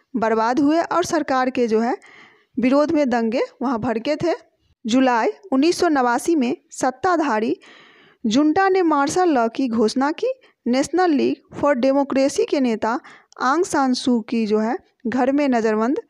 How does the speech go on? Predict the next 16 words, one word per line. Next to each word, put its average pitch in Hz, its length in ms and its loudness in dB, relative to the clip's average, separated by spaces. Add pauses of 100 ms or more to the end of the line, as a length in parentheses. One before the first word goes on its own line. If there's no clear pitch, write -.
(180)
रखा 233 340 -2
गया। 311 220 0 (600)
मई 269 400 2 (360)
उन्नीस 302 360 2
सौ 285 120 2
नब्बे 254 400 0
को 262 280 0 (880)
आम 320 240 2
चुनाव 269 400 2
में 233 240 0 (1080)
एनएलडी 311 460 2
की 381 180 4
भारी 269 420 2
जीत 262 260 0
जुंटा 262 380 2
ने 262 220 0